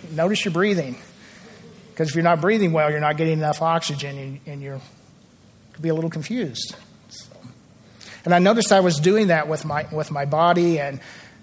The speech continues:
my message routine was just not happening. As the week wore on, I became anxious. And some things just, uh,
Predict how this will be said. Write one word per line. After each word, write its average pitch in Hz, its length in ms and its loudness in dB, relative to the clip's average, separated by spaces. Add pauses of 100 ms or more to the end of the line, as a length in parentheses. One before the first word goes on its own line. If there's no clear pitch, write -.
(360)
my 151 120 0
message 185 460 4
routine 180 500 2
was 143 300 -6
just 156 220 -4
not 156 180 0
happening. 180 540 2
As 151 160 -2
the 147 120 -6
week 180 300 -2
wore 156 220 2
on, 147 440 0 (720)
I 160 100 0
became 160 380 -2
anxious. - 680 -8 (580)
And 156 100 -4
some 160 140 -2
things 185 340 4
just, 165 480 2
uh, 135 200 -10